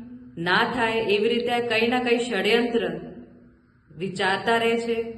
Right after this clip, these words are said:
મને નથી લાગતું અમને ઊંઘ આવે છે. એ બસ ચેતરભાઈને કેવી રીતે હેરાન કરીએ, એ અમારા કૌભાંડો કેવી રીતે કાઢ્યા, એમની હિંમત કેવી રીતે થઈ, આ જ વિચારી વિચારીને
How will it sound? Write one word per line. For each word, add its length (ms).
મને 200
નથી 240
લાગતું 360
અમને 240
ઊંઘ 400
આવે 260
છે. 260
એ 60
બસ 280
ચેતરભાઈને 640
કેવી 340
રીતે 200
હેરાન 480
કરીએ, 640
એ 80
અમારા 320
કૌભાંડો 540
કેવી 280
રીતે 240
કાઢ્યા, 540
એમની 280
હિંમત 320
કેવી 320
રીતે 240
થઈ, 540
આ 160
જ 140
વિચારી 440
વિચારીને 960